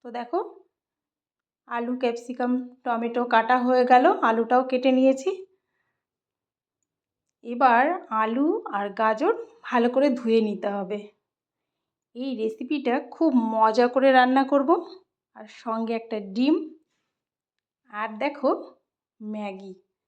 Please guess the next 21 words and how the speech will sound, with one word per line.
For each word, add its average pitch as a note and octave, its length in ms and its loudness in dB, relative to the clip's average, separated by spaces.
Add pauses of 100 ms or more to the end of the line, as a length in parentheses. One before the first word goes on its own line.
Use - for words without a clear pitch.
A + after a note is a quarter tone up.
(420)
এই C4 140 -6
ম্যাগিটা B3 480 -2
আজকে C4 280 -4 (280)
একদম A#3 360 0 (140)
কিভাবে B3 420 2
রান্না C4+ 320 4
করব C4+ 200 0 (180)
পুরো F4 220 6
অন্যরকম G#3 600 0 (760)
আর G3 100 -18 (100)
ভীষণ D#4 540 4
তাড়াতাড়ি। A#3+ 500 4 (1500)
তো - 60 -16
দেখো C4+ 220 -6
ওদিকে B3 320 -2
কড়াটা B3 300 2
বসিয়ে C4 440 2
দিয়েছি, D#4 400 4 (680)
দিয়েছি A#3+ 460 -6 (920)
ওই F4 120 -8 (140)
ছ - 40 -20